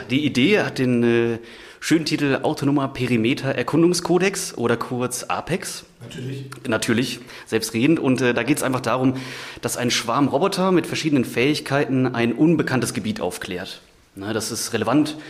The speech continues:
Speaker 1: für beispielsweise militärischen Einsatz natürlich, wenn sich ein Zielgebiet verändert hat, man weiß nicht, womit man's zu tun hat, möchte man das natürlich aufklären, aber auch zum Beispiel im Katastrophenfall, Unglücken, Massenkarambolagen et cetera. Also Dual, klassischer Dual Use.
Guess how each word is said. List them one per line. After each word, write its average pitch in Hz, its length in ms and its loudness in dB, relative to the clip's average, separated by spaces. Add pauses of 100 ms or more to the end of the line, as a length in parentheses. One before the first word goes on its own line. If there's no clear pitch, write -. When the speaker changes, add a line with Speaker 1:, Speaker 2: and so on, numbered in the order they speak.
(240)
Speaker 1:
für - 140 -6
beispielsweise 110 680 2
militärischen 135 540 0
Einsatz 139 400 0
natürlich, 139 480 -2
wenn 107 140 -2
sich 107 160 -4
ein 107 180 -2
Zielgebiet 127 440 -4
verändert 160 360 0
hat, 170 240 -4 (320)
man 113 180 0
weiß 123 120 0
nicht, 123 100 0
womit 117 160 0
man's 117 240 -2
zu - 80 -2
tun 151 240 2
hat, 143 220 -2 (480)
möchte 117 240 -2
man 120 80 2
das 117 80 0
natürlich 120 260 -4
aufklären, 139 580 2
aber 120 280 0
auch 113 260 0
zum 120 140 -4
Beispiel 110 240 -2
im 104 40 -4
Katastrophenfall, 110 920 0
Unglücken, 113 480 0
Massenkarambolagen 101 840 -2
et 87 100 -8
cetera. 90 420 -10 (240)
Also 98 260 -8
Dual, 120 380 2
klassischer 131 340 -2
Dual 110 340 0
Use. 98 340 -10